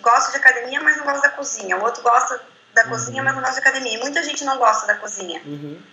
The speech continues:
Speaker 1: E principalmente homens, né? E
Speaker 2: Uhum.
Speaker 1: esse final de semana que eu falei que passou, eu fiz o almoço na casa da minha irmã, e foi eu e ela responsável.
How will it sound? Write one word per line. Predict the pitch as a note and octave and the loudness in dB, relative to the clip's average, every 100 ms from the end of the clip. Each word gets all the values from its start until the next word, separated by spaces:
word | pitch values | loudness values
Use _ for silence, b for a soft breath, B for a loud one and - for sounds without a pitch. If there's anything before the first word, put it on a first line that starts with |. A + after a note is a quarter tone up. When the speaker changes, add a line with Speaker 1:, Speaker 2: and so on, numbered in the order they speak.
| _ _ _ - | _ _ _ -12
Speaker 1:
E | G#3+ A3+ A3+ A#3 | -6 -4 -4 -4
principalmente | C#4 - - F#3 C#4 D4 - F#4+ | -2 0 2 2 2 0 -2 0
homens, | F4+ G#3 F#3+ G3 | 0 0 -4 -6
né? | F#3+ F#3 - - - | -8 -8 -14 -20 -12
E | C#3+ | -4
Speaker 2:
Uhum. | D#3 D#3 F3+ | -2 0 2
Speaker 1:
esse | C#4+ - - | 0 -2 -6
final | C4 | -4
de | B3+ | -4
semana | B3+ A#3 A3 | -4 -4 -6
que | - | -2
eu | |
falei | - G#3 | 0 0
que | G#3 | -4
passou, | G#3 - B3 | -10 -4 -4
eu | |
fiz | A#3+ A3 | -6 -8
o | A3+ | -8
almoço | A3 G#3 G#3 A3 - A#3 | -4 -2 -2 -4 -6 -2
na | |
casa | A3+ G#3+ A3 | 4 4 4
da | |
minha | A3 G3+ | -4 -4
irmã, | G3+ A3+ D#4 - - _ _ _ _ _ - | 2 4 4 2 -12 _ _ _ _ _ -8
e | G#3+ A3 A3 | -4 -2 -2
foi | A3+ A3+ | 2 4
eu | A#3+ | 4
e | C#4 | 8
ela | C4+ C#4 | 8 6
responsável. | D4+ - D#4+ - A#3 F3 | 0 -8 -6 4 6 6